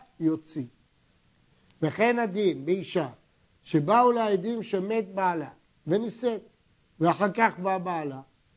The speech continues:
בין שהיה בעלה פיקח, בין שהיה חירש, בין שנישאת לפיקח, בין שנישאת לחירש, שאין קידושיו קידושין גמורים. תצא משניהם, וצריכה גט משניהם, ונאסרה על שניהם עולמית.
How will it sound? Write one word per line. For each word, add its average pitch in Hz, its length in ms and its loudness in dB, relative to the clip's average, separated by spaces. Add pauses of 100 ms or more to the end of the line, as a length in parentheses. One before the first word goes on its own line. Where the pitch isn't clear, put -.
(320)
בין 214 280 4
שהיה 202 280 0
בעלה 196 380 -2
פיקח, 180 720 -6 (220)
בין 185 280 0
שהיה 185 300 -4
חירש, 175 640 -6 (120)
בין 185 220 0
שנישאת 185 540 -6
לפיקח, 180 560 -4 (140)
בין 185 300 -4
שנישאת 190 520 -6
לחירש, 180 520 -8
שאין 226 240 -6
קידושיו 196 600 -6
קידושין 156 420 -4
גמורים. 131 300 -12 (440)
תצא 214 480 2
משניהם, 208 600 -4 (200)
וצריכה 165 440 -4
גט 220 380 0
משניהם, 208 580 -4
ונאסרה 175 600 -4
על 196 80 -6
שניהם 190 440 -2
עולמית. 202 760 0